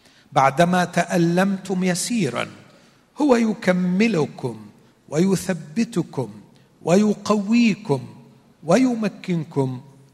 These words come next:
له المجد والسلطان إلى أبد الآبدين. آمين." هذه هي كلمة الرب. خلونا وإحنا واقفين نطلب منه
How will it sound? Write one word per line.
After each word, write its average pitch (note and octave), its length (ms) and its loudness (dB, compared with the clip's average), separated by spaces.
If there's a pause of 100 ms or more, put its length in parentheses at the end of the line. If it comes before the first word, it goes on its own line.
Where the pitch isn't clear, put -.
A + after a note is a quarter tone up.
(120)
له C#3+ 220 -2
المجد D#3+ 580 0 (180)
والسلطان C#3 800 -6 (640)
إلى C#3 200 0
أبد E3+ 460 -4
الآبدين. C3 1000 -6 (420)
آمين." B2 680 -8 (440)
هذه D3+ 340 -2
هي C#3+ 220 -4
كلمة A2+ 500 -8 (120)
الرب. G#2+ 260 -14 (600)
خلونا A#3 340 2
وإحنا F3+ 280 -4
واقفين D#3 440 -4
نطلب D3 440 -2
منه C3 340 -4